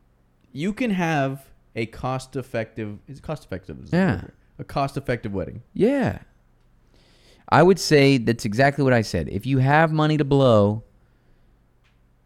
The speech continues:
Speaker 2: I mean, there's still better ways to spend it, though. I, I feel like an idiot for some of the things I spent money on for this. Like, I spent so much money on just the alcohol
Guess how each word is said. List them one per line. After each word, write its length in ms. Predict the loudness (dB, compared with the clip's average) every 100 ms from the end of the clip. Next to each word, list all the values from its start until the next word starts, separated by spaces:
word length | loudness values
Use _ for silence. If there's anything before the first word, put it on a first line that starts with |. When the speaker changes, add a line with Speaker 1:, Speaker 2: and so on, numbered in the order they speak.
| -4
Speaker 2:
I 60 | 0
mean, 140 | 2
there's 140 | 2
still 240 | 2 4 6
better 240 | 6 4
ways 220 | 4 2
to 100 | -2
spend 340 | -6 -2 -2 -2
it, 120 | -2
though. 180 | -4 -4
I, 400 | -4 -6 -6 -8
I 40 | -8
feel 240 | 0 2
like 140 | 2
an 120 | -2 -4
idiot 360 | -2 -2 -2 -4
for 120 | -8
some 180 | -4 -4
of 80 | -4
the 60 |
things 280 | -4 -4 -4
I 100 | -6
spent 340 | -6 -6 -4
money 240 | -2 -2 -2
on 160 | -4
for 100 | -4
this. 160 | -8 -10 -10
Like, 180 | -8 -6
I 80 | -6
spent 240 | -6 -8
so 220 | -8 -6 -4
much 200 | -4 -4
money 200 | -2 -2
on 100 | -4
just 180 | -6
the 140 | -8 -6
alcohol 640 | -4 -2 -4 -4 -6 -8